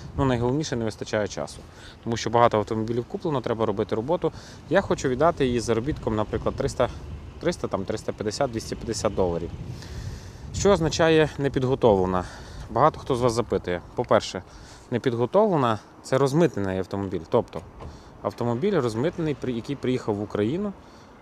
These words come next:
йому залишається зробити сертифікат і підготовчі роботи. Наприклад, по Зафірі. Які підготовчі роботи очікують по Зафірі? Можна пофарбувати капот або спробувати його сполірувати. Думаю, що тут треба буде перелаковувати.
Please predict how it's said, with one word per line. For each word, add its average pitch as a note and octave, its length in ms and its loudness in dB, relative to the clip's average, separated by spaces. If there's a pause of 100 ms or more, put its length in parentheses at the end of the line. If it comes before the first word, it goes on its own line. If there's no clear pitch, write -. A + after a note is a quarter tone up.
(180)
йому C#3 200 0
залишається A#2 540 2
зробити A2 340 -2
сертифікат - 640 -4
і - 40 -4
підготовчі A#2 580 -2
роботи. F#2 360 -2
Наприклад, A2 460 0
по D#3+ 120 2
Зафірі. G2+ 380 0
Які F#2 180 -4
підготовчі C3 500 -2
роботи A2+ 300 -2
очікують G#2 360 -4
по G#2+ 140 -6
Зафірі? D#2 400 -8 (1400)
Можна F3 420 4 (1000)
пофарбувати B2 640 2
капот - 340 -4 (240)
або A#2+ 200 0
спробувати B2+ 520 2
його A2+ 140 2
сполірувати. G2+ 540 -2
Думаю, C3+ 240 -4
що - 140 -10
тут A#2 140 -8
треба A2+ 180 -2
буде G#2 200 -2
перелаковувати. F#2+ 840 0